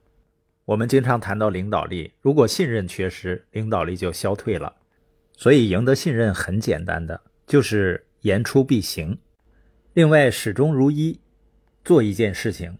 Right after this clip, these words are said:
也能赢得人们的信任。现在人们经常通过自媒体或者是朋友圈儿来分享自己所做的事情，分享自己的一些想法。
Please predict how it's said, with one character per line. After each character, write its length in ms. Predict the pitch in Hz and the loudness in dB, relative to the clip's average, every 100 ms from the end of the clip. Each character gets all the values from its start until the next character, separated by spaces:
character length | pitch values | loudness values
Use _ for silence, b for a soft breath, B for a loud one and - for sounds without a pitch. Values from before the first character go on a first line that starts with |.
| _ | _
也 140 | 104 90 | -4 -2
能 200 | 90 123 | -2 -4
赢 240 | 98 113 | -4 -4
得 100 | 113 | -4
人 120 | 90 | -4
们 100 | 85 | -6
的 100 | 87 82 | -6 -6
信 240 | - 90 | -6 -6
任。 200 | 82 82 _ b b b b b b _ | -6 -8 _ b b b b b b _
现 160 | - 143 | 2 4
在 120 | 143 | 6
人 140 | 107 | 4
们 120 | 120 | 2
经 160 | 127 135 | 0 0
常 180 | 117 113 | 0 -2
通 180 | 107 120 | -4 -2
过 100 | 113 | -2
自 180 | - | 0
媒 160 | 107 107 | -2 -2
体 380 | 110 - 82 - _ _ _ _ | -6 -12 -14 -16 _ _ _ _
或 160 | - 127 | 0 0
者 140 | 98 | 2
是 320 | - 113 104 | 0 0 0
朋 200 | - 113 | -2 -4
友 120 | 120 | -2
圈 180 | 101 123 | -2 0
儿 160 | 120 139 b b b _ | 0 -2 b b b _
来 120 | 117 | -2
分 220 | 117 160 | 2 2
享 200 | 156 107 | 2 -2
自 140 | 90 117 | -2 -2
己 160 | 110 | -2
所 160 | 117 82 | -2 -4
做 180 | 80 110 | -2 -2
的 100 | 95 | -2
事 180 | - 113 | -4 -6
情， 220 | - 92 - _ _ _ | -6 -12 -14 _ _ _
分 160 | 139 | 0
享 260 | 131 104 82 | 2 0 0
自 140 | - | -4
己 100 | - | -6
的 140 | - 95 | -8 -10
一 40 | |
些 160 | 90 107 | -6 -6
想 280 | - 78 92 | -4 -6 -8
法。 240 | 95 - | -8 -10